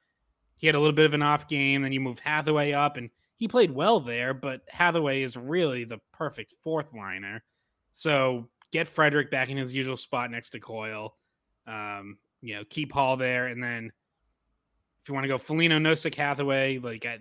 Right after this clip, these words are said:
I think that makes sense. So, uh, and that's all, you know, David Krejci has not been ruled out for game six yet, so that's an option. I guess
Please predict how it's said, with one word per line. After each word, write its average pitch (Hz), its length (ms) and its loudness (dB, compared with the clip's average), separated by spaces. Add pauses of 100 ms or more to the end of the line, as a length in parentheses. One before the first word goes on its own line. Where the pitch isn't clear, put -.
I 127 60 -16
think 120 180 -10
that 120 180 -6
makes 117 200 -10
sense. 107 420 -10
So, 113 420 -4 (680)
uh, 113 300 -4 (200)
and 165 160 4
that's 165 180 6
all, 151 320 8
you 135 140 -2
know, 117 300 -2 (1700)
David 160 260 2
Krejci 170 220 4
has 151 120 0
not 143 160 4
been 147 120 0
ruled 147 180 2
out 139 140 0
for 147 100 -8
game 135 240 -6
six - 320 -8
yet, 131 260 -4
so 131 80 -10
that's 120 380 -8
an 127 100 -8
option. 123 440 -6
I 117 80 -6
guess 113 280 -8